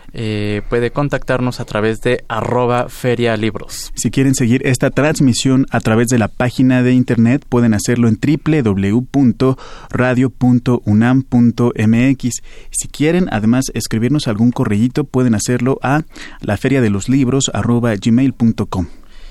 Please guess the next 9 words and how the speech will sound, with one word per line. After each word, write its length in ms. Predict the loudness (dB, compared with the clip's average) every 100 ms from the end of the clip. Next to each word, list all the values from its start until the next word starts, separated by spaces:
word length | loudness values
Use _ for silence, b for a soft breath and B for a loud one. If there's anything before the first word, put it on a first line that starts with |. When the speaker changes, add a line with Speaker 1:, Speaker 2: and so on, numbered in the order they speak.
| b
Speaker 1:
Y 260 | -2 -2 -2
también 400 | -2 -2 0 0
los 220 | 0 -2
invitamos 680 | -4 -2 -2 0 0 -2 -8
a 400 | -6 -2 0 -2
encontrarnos, 760 | -4 -6 -4 -4 -4 -4 -4 -4
Salvador, 580 | -4 -2 0 0 -2 -4 B B -12
en 240 | -8 -6
Facebook, 540 | -2 -2 0 -2 -4